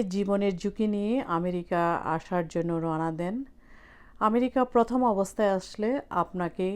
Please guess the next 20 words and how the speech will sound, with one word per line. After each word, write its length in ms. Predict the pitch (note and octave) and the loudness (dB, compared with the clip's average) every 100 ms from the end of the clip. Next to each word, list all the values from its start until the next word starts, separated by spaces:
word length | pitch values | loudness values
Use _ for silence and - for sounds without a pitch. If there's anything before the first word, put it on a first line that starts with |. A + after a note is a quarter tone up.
| A3 - | -6 -2
কারো 260 | E3 D#3+ | 0 0
না 120 | E3+ E3+ | -2 -4
কারো 300 | - D#3+ E3+ | -2 -2 -2
হেল্প 320 | E3+ E3 D#3 | 0 -2 -2
নিতে 280 | F3+ E3 F3 | -4 -4 -4
হয়। 300 | F3 F3 F3+ C4+ - - - - - - - - - - - - - - - | -4 -4 -4 -6 -12 -20 -20 -20 -20 -20 -20 -20 -20 -20 -20 -20 -20 -16 -2
আজকের 360 | A3 A3+ C4+ B3 | 0 2 2 4
ভিডিওতে 420 | A#3 A#3+ B3 C4 | 4 4 4 2
জানতে 320 | A#3+ G3+ F3+ G3+ | 4 2 2 0
পারবেন 380 | G3 F#3 F#3 A3+ | 4 2 2 -4
আমেরিকায় 560 | - F3 F3 E3+ F3+ D#3+ | -4 -4 -2 0 2 2
আসলে 320 | E3 - G3 B3+ - | 0 -4 -4 -4 -2
কাদের 320 | F3+ D#3+ E3+ | 0 0 0
কাদের 360 | E3 E3 D#3+ E3+ E3 | 0 -2 0 0 -2
হেল্প 240 | F#3 D#3+ - | -4 -4 -4
নিতে 240 | F3 D#3+ E3+ E3 | -6 -2 -2 -2
হয় 300 | F3 E3+ A#3 C#4 G3 | 0 0 0 -4 -4
এবং 240 | E3 F3+ F3 F3 - - - - - - | -4 -2 -4 -6 -10 -18 -18 -18 -14 2
আপনারা 420 | F#3 F#3 G3+ G3 G3 | 2 4 2 2 2
কখনো 420 | - A#3+ D4 D4 | 4 4 6 6